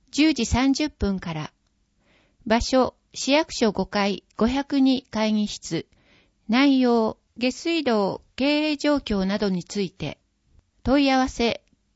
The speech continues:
企業経営課、経営担当。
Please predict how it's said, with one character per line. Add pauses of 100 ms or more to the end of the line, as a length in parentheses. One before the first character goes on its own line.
(140)
企
業
経
営
課、 (220)
経
営
担
当。